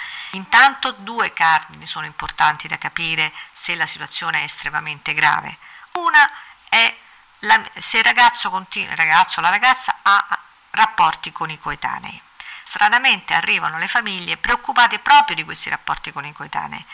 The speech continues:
In realtà invece se il ragazzo ce l'ha è una situazione psicopatologica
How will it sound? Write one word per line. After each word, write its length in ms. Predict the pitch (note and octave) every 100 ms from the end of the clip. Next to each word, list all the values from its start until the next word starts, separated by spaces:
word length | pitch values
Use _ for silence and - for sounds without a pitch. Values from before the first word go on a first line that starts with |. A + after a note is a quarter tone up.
| - - _
In 120 | D#4
realtà 340 | B3+ - - D#3
invece 340 | D#3+ D#3 D#3
se 140 | -
il 60 | F#3+
ragazzo 460 | E3+ E3 - - -
ce 160 | - F3
l'ha 300 | D#3+ D#3 F#3+ - -
è 220 | B3 C4 - - -
una 240 | A#3+ G3
situazione 560 | - F3 F3+ - D#3+ D3+
psicopatologica 1120 | - G#3+ E3+ - - F3+ E3 D#3 C#3+ E3